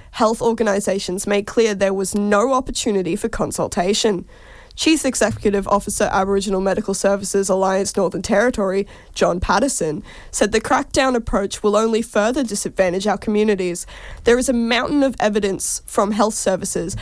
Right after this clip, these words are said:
that can demonstrate and prove that the majority of these kids that are coming into contact with the law do have mental health issues, trauma stress issues, so the top-down punitive correction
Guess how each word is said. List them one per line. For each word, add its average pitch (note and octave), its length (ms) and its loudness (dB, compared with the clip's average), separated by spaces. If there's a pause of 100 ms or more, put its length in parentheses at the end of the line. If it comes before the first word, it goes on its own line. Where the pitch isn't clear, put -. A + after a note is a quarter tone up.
(220)
that - 160 0
can A3 140 2
demonstrate A#3+ 600 2
and A#3 160 0
prove G3 320 0
that F#3+ 320 0
the G3+ 140 0
majority A#3 640 2
of G3+ 100 -2
these E3+ 220 -4
kids F#3 300 -4 (380)
that G3 100 4
are F#3 160 -4
coming A3 220 2
into G#3+ 180 -2
contact A#3+ 560 -2
with G3+ 100 -4
the F#3 100 -2
law F#3 300 2 (240)
do C4 300 2
have G#3+ 260 0
mental F#3+ 320 -4
health G3 260 0
issues, F3+ 460 -2 (240)
trauma F3+ 380 0
stress - 420 -2
issues, F#3+ 460 0 (260)
so - 220 2
the G#3 100 0
top-down A#3+ 680 0
punitive G#3+ 500 0
correction G#3 640 -2